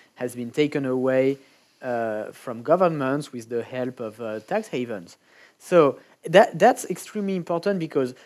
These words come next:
you, you might say, you know, a world financial register, it, it will never happen, it requires a lot of international cooperation, and indeed, it requires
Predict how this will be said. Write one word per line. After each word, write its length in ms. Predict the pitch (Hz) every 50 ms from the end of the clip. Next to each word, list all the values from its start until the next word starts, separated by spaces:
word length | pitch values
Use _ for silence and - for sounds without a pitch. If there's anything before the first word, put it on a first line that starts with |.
| _ -
you, 140 | 180 202 202
you 100 | - 202
might 260 | 220 240 247 226 196
say, 420 | - - - 220 208 208 202 202
you 120 | 196 196 185
know, 240 | 180 175 175 170 165
a 60 | 151
world 300 | 143 151 165 165 165 160
financial 380 | - 160 151 147 143 - 160
register, 840 | 143 139 139 143 139 139 143 139 - - - - 143 143 143 143 143
it, 220 | 139 131 139 - 98
it 340 | 110 127 131 123 117 -
will 100 | - 120
never 300 | 117 127 131 127 131 127
happen, 540 | 120 123 131 120 - - 139 131 131 135 135
it 180 | 139 127 - -
requires 440 | 143 - 151 143 139 135 131 123 135
a 100 | 135 131
lot 320 | 127 139 131 131 127 -
of 100 | 131 120
international 540 | 127 120 - 123 123 123 117 - 123 120 117
cooperation, 760 | - 123 120 117 117 - 123 120 120 123 120 - 160 160 180
and 120 | 160 151
indeed, 320 | 160 156 156 254 240 151
it 280 | 127 - - 117 - -
requires 640 | 135 127 - 196 208 208 180 151 127 120 117 -